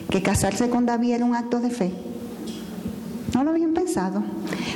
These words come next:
Pues miren que sí, porque en ese momento no había nada de trono, no había nada de trono, lo que había era un desierto por casa. Y tampoco había corona,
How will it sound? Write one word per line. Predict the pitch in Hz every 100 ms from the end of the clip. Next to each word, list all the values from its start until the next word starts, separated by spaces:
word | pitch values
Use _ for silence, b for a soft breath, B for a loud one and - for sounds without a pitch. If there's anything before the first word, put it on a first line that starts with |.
| B
Pues | 196 202
miren | 208 214 233
que | 240
sí, | - - 254 - - B B B
porque | - 220 220
en | 226
ese | 240 302
momento | 277 277 262 254 233
no | 233
había | 226 247 240
nada | 233 226 247
de | 240
trono, | 240 214 214 208 214 208 - - - - - - -
no | -
había | 214 240
nada | 277 277 339 233
de | 208
trono, | 202 196 185 180 190 -
lo | 208 208
que | 208
había | 226 208 277 -
era | 254
un | 262
desierto | 247 254 214 226 220 - 175 - -
por | 208 208
casa. | 202 196 - 220 - - - B B B B
Y | 269 294
tampoco | 294 277 294 302 302
había | 311 311 320
corona, | 320 302 294 311 311 190